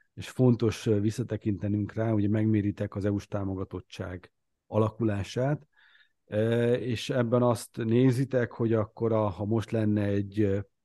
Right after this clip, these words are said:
egy népszavazás, akkor hogyan szavazna az adott érintett, és ez hogy áll most, és hogyan alakult ez a négy é-,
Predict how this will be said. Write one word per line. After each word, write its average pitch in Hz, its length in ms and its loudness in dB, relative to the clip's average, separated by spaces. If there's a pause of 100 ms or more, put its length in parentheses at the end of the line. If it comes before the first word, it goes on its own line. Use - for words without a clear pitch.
(140)
egy 92 180 -8
népszavazás, 101 680 -4
akkor - 220 -10
hogyan 92 260 -4
szavazna 92 500 -6
az 85 100 -8
adott 87 380 -10
érintett, 110 560 0
és 104 220 -4 (800)
ez 113 240 4
hogy 107 240 4
áll 98 400 2 (240)
most, 165 320 4
és 123 220 2
hogyan 104 380 4
alakult 98 480 2
ez 90 80 0
a 98 60 2
négy 98 260 2
é-, 101 120 -2